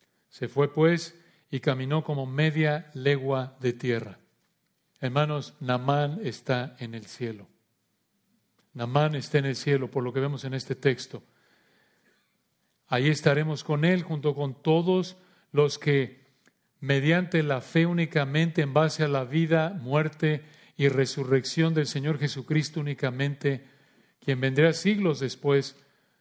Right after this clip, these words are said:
estaremos ahí. Justificado por la fe únicamente, regenerado por el Espíritu Santo únicamente. Y desde el punto de vista humano, este es, hermanos, la corona de la vida aquí en la tierra.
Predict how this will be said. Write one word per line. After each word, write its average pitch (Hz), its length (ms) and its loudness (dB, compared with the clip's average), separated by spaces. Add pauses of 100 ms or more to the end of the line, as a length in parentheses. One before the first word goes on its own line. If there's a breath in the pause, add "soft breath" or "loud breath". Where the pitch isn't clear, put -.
(220 soft breath)
estaremos 131 560 -2
ahí. 123 320 -4 (460)
Justificado 147 560 2
por 156 160 0
la 147 100 2
fe 160 100 -6
únicamente, 170 680 -2 (280 loud breath)
regenerado 147 480 2
por 165 140 0
el 147 60 -2
Espíritu 170 420 0
Santo 170 280 0
únicamente. 160 720 -2 (320 soft breath)
Y 165 120 4
desde 175 180 6
el 156 80 0
punto 208 240 2
de 180 60 4
vista 190 260 2
humano, 175 400 2 (400 loud breath)
este 190 420 6
es, 185 140 0
hermanos, 180 400 2
la 165 240 2
corona 202 560 2
de 185 140 2
la 156 180 4
vida 185 300 4
aquí 175 240 0
en 175 80 2
la 160 160 2
tierra. 131 400 2